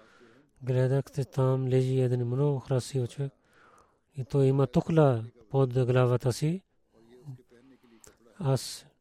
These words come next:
гледах на него, че той беше много красив. Той, отваряйки очи, каза, че: „О, дете, кой си ти?“ Аз казах за себе си.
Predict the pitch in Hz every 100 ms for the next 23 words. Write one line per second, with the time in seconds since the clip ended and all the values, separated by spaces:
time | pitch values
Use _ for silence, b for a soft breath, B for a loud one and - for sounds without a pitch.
0 | _ _ _ _ 131 123 135 139 151 -
1 | 151 131 127 117 117 131 139 - - 131
2 | 120 123 - 135 147 135 131 120 - 175
3 | - b b b b b b b b 120
4 | 113 143 131 127 - - 131 135 - 135
5 | 127 120 135 127 - 139 127 120 135 147
6 | 135 127 120 127 _ - 127 - 170 196
7 | _ - 147 147 - - 131 127 - -
8 | 139 147 135 127 120 123 110 107 156